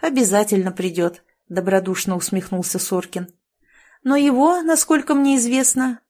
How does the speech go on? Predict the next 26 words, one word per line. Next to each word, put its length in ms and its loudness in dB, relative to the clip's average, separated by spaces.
срочно 600 -2
вызвали 440 2
по 160 0
работе, 640 -2
так 220 0
что, 240 -4
если 400 2
вдруг 340 0
не 120 0
может 400 -2
приехать, 840 -2
всё 220 -4
равно 340 4
будет 300 -4
на 100 0
связи». 560 -2
«А 120 -4
вы 140 2
дадите 420 2
нам 220 0
поговорить?» 640 0
«Ну 160 0
куда 300 0
ж 140 -6
я 80 -2
денусь? 500 -4